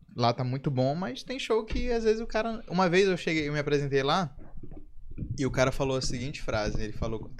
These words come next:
tinha um grupo de amigos, ele falou assim, "Ei, pô, não ri não, porque se tu rir, tu vai pagar cové."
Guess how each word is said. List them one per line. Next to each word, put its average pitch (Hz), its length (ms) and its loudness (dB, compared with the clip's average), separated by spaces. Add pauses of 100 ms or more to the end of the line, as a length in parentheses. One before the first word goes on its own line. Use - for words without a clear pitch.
(120)
tinha 131 120 -2
um 123 60 2
grupo 127 200 2
de 139 60 6
amigos, 139 280 4
ele 139 100 8
falou 143 140 0
assim, 143 140 2
"Ei, 143 60 6
pô, 135 140 0
não 123 100 2
ri 131 160 4
não, 139 160 -2
porque 135 180 -6
se - 80 -10
tu 139 120 -2
rir, 127 120 0
tu 135 80 -6
vai 135 100 0
pagar 131 220 0
cové." 131 460 0